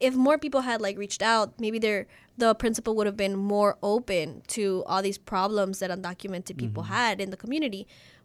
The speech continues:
Speaker 1: but they didn't. And so I feel like coming out of the shadows is a form of protest, because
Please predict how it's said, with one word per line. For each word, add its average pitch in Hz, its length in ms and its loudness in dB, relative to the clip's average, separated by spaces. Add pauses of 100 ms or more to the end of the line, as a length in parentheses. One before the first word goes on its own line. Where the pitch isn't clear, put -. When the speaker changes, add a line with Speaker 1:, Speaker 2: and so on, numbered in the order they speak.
(200)
Speaker 1:
but 247 220 6
they 240 100 4
didn't. 233 460 0
And 226 160 -4
so 254 80 2
I 247 80 4
feel 302 160 0
like 269 200 4 (220)
coming 277 440 2
out 214 240 2
of 240 80 0
the 208 80 -2
shadows 269 600 2
is 233 160 -2
a 226 60 -6
form 214 220 -4
of 196 120 -6
protest, 196 460 -8
because 208 380 -6